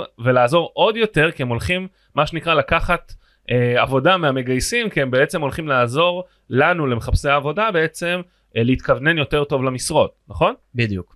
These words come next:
Speaker 1: יפה, ממש
Speaker 2: עכשיו,
Speaker 1: מעניין.
Speaker 2: זה, אז דיברנו על גרסה חינמית, דיבה-, דיברנו על גרסה ה-career premium, אה, ואז אנחנו נכנסים למספר חבילות של Sales Navigator. שי,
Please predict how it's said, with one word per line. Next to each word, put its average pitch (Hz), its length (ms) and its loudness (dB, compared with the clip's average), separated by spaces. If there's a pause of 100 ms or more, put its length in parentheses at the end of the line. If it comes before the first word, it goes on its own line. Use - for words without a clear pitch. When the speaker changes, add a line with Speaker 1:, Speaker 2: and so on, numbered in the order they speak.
Speaker 1:
יפה, 113 200 -2 (280)
ממש 110 160 -4
Speaker 2:
עכשיו, 127 180 4
Speaker 1:
מעניין. 104 220 0 (240)
Speaker 2:
זה, 170 320 2
אז 143 140 0
דיברנו 143 440 0
על 135 120 0
גרסה 123 460 0
חינמית, 156 680 -2
דיבה-, 117 340 0 (100)
דיברנו 120 440 0
על 113 120 -4
גרסה 110 560 0 (400)
ה-career 117 1120 -2
premium, 165 400 -4 (560)
אה, 110 320 -4 (160)
ואז 156 720 0
אנחנו 135 300 -4
נכנסים 117 440 -8
למספר 120 460 -2
חבילות 117 500 -2
של 117 340 -2 (120)
Sales 113 360 -2
Navigator. 98 560 -2 (320)
שי, - 120 -4